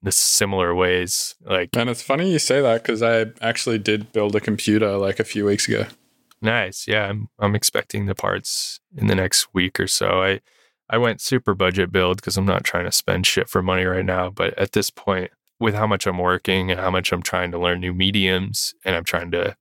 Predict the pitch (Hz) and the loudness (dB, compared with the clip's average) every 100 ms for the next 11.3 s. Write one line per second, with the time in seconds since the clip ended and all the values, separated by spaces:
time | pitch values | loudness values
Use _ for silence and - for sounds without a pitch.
0 | _ - 92 - 104 - 87 87 92 90 | _ -4 -2 0 -2 0 0 0 0 -2
1 | - - 98 95 92 104 110 107 98 92 | -2 -2 0 0 -2 0 0 -2 -4 -8
2 | - - 101 98 101 127 120 95 92 87 | -10 -10 -4 -4 -2 0 0 -2 -2 -2
3 | - 95 90 90 - - - 98 90 92 | -2 -2 -2 -2 -6 -10 -4 -2 -2 -6
4 | - _ _ - 104 104 92 90 - 95 | -12 _ _ -8 -4 -2 -4 -6 -4 0
5 | 87 87 87 - - - _ _ - - | 2 0 -2 -4 -8 -12 _ _ -6 -2
6 | 101 95 101 92 92 - - 90 - 95 | -2 -2 -4 -4 -4 -6 -4 -4 0 0
7 | 87 90 87 - 90 90 87 - 50 50 | 0 0 -2 0 0 0 -2 -2 -2 -2
8 | - _ _ _ _ - 92 85 85 - | -6 _ _ _ _ -4 -2 -2 -6 -2
9 | 101 90 - - - - - _ _ _ | 0 0 -2 -2 -2 -6 -12 _ _ _
10 | _ 123 117 113 - - - - 98 95 | _ 0 2 0 -4 -12 -8 -2 0 -2
11 | 92 92 | -4 -10